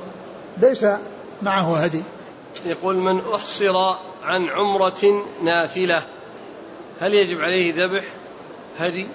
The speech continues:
Speaker 1: آه، نعم، لأن الرسول عليه الصلاة والسلام في الح-، الحديبية يعني، آه، آه، اعتمر وصد عن البيت وذبح هديا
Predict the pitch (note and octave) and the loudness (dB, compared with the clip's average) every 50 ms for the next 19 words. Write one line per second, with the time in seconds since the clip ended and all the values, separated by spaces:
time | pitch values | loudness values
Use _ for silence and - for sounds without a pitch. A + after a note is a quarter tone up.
0 | - - - - - - - - - - - - E3 D#3 D3+ D3 D3+ C3 B2+ E3 | -14 -16 -16 -16 -18 -18 -8 -6 -4 -2 0 0 2 2 4 2 2 0 -2 -6
1 | - E3+ F3+ F#3+ A3+ A3 G3+ F3 B2+ F#2+ - - A2 C#3 D#3+ F3 F3 F3 F3 F3 | -6 -4 0 0 2 2 2 2 0 -2 -6 -4 -2 0 0 0 0 0 -2 0
2 | E3+ E3 E3 D#3+ - - - - - - - - - - E3+ F3 D#3+ - G3+ G#3 | 0 0 0 -2 -6 -10 -16 -16 -16 -16 -16 -10 -6 -2 0 0 2 4 4 4
3 | G3+ F3+ F3 E3+ E3+ D#3+ D#3 - - C#3+ - F3 F3+ F3 D3+ D#3 D#3+ D3+ - - | 4 4 4 4 4 4 2 0 -2 -2 0 0 0 0 0 -2 -2 -2 -2 -4
4 | F#3+ E3 D#3+ - D#3+ D3+ D3 C#3+ C3+ A#2+ - D#3+ E3 F#3 E3+ D3+ C3+ C#3 D3 F3 | -4 -6 -4 -4 -4 -4 -2 -2 -2 -2 -2 0 2 2 2 2 2 2 2 2
5 | G#3 G3+ - - - - - - - - - - - - - F#3+ F3 E3+ E3 E3+ | 2 0 -4 -10 -14 -14 -14 -14 -14 -14 -14 -14 -12 -2 2 4 4 4 4 2
6 | E3 D#3+ D3+ D3+ D3 D3 - - - - - - - - - - - - D3+ E3 | 2 0 2 2 2 2 0 -2 -6 -14 -16 -16 -16 -16 -18 -14 -8 -4 0 4
7 | D#3 D3 D3 C#3+ C#3 C#3 C3+ - - - - - - - - - - - D3+ D3+ | 4 4 4 4 2 0 -2 -4 -8 -16 -18 -18 -18 -18 -18 -18 -14 -10 -6 -4
8 | D3 D3 D#3 D3 C3+ C#3+ D3+ C#3+ C3 D3 - D#3+ F#3 G3 G3 G3+ A3 G#3+ G#3+ G3 | -2 2 2 2 4 4 4 4 2 2 2 2 2 4 4 4 4 6 6 6
9 | F#3 E3+ D#3+ D#3 D3 - G3+ G3+ F#3+ F3 F3 C#3+ D#3 D#3 D3+ D#3+ G3 A3+ A3 - | 6 6 4 4 2 4 4 4 4 4 2 2 0 0 2 4 4 4 6 6
10 | A3 A3 A#3 B3 A#3+ A#3 F3 G#3 G#3+ G3 A3+ A3+ G3 F3+ F3 F3+ G3 | 6 6 6 6 6 6 4 4 4 4 4 4 4 2 2 2 0